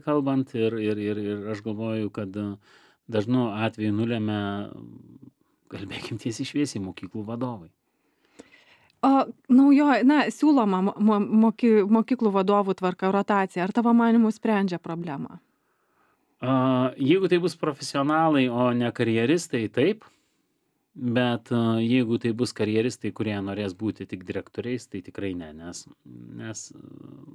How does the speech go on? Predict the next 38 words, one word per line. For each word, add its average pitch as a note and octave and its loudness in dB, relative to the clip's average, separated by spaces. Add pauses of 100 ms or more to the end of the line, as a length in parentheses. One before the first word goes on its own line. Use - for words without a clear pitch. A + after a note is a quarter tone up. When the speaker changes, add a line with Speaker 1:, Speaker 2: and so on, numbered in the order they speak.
(480)
Speaker 1:
rotacija C3+ -6
visuomet, A#2 -8
a, A2+ -6 (1300)
į D3 -10 (100)
ką E3+ 2 (140)
ta E3 0
rotacija C#3+ -2
bus C3 -4
orientuota? B2 0
Ar A2+ -4 (180)
rezultatai A2+ -2
ir C3 -4
tada A#2+ 0
kas - -4
tas - -6
rezultatas, C#3 -2
iškils F#2 -10
klausimas. F2+ -8
Ar G2 -10
tai A2 -2
yra A#2+ 0
būtent, G#2 -4 (560)
klaidų A2 0
nedarymas, E3 -2
nes C3+ -4
gali A2 -4
būt A2 -6
rezultatas G#2 -6
ir C3+ -4
toks, - -4
nė G#2 -4
vienos A#2+ -4
klaidos G#2+ -4
per A2 -8
penkis F2+ -10
metus - -12
nepadarė A2 -4
vadovas. D#2+ -14